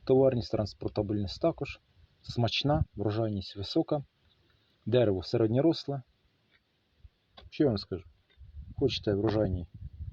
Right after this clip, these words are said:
сорт алечі, ось дивіться, відро нарвав. А й-, у нас два дерева,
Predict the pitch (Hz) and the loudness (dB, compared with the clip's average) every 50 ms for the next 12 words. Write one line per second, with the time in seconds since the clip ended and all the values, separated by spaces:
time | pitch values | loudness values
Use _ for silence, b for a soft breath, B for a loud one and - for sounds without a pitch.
0 | - - - - - - - 113 101 - - - - 104 104 120 - - - 170 | -6 -6 -6 -8 -4 0 0 0 0 0 -4 -6 -4 -2 -2 -2 -2 -4 -6 -6
1 | 135 92 82 90 85 80 - - 90 90 92 131 151 151 135 - _ _ - - | -8 -8 -8 -8 -12 -12 -12 -12 -12 -6 -4 -4 -4 -4 -10 -14 _ _ -8 -4
2 | 131 123 123 120 - - - - - - - - - - - - - - - - | -4 -4 -4 -4 -8 -10 -12 -8 -8 -8 -6 -6 -6 -4 -4 -6 -6 -8 -14 -18
3 | - - - - - - - 98 101 - - - - - - 131 127 131 127 110 | -18 -16 -8 -8 -8 -6 -6 -8 -8 -8 -8 -10 -12 -8 -4 -2 0 0 2 0
4 | 104 - - - - - - 110 120 127 135 156 151 147 135 135 - | 0 -2 -2 -2 -2 -2 0 0 0 2 2 2 2 4 2 2 0